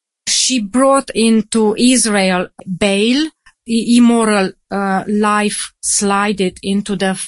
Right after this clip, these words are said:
uh, families, and, uh, practices of incest, prostitution, and, um,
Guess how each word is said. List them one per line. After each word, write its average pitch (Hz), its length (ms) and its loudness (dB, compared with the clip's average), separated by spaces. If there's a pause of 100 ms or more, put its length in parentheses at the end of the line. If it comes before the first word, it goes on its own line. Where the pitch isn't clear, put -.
uh, 190 220 -6
families, 190 760 -4 (400)
and, 196 400 -4
uh, 190 140 -2 (380)
practices 220 580 0
of 185 140 0
incest, 220 600 2
prostitution, 196 920 -2
and, 180 340 -4
um, 180 440 -6